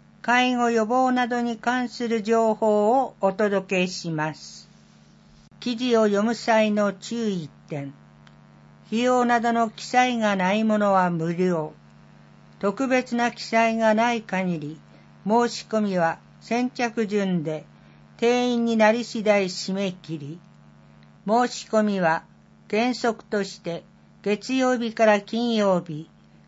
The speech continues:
午前八時三十分から午後五時十五分に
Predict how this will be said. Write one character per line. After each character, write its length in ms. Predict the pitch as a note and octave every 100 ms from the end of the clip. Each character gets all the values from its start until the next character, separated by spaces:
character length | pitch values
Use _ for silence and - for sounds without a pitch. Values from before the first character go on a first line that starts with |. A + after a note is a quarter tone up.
| -
午 160 | - G#3
前 280 | B3 B3+ A#3+
八 320 | A#3 A3+ A#3
時 120 | A3
三 320 | G#3+ A3 A#3+
十 180 | A#3 A#3 A3+ _
分 240 | G#3+ G3
か 160 | F#3 E3+
ら 200 | D#3+ - - - - - -
午 300 | A#3+ B3+ A#3
後 0 |
五 160 | A3
時 160 | G#3 G#3
十 280 | F3+ A#3 B3
五 180 | A#3+
分 360 | A3+ A#3 A3 G#3+
に 220 | A#3+ C4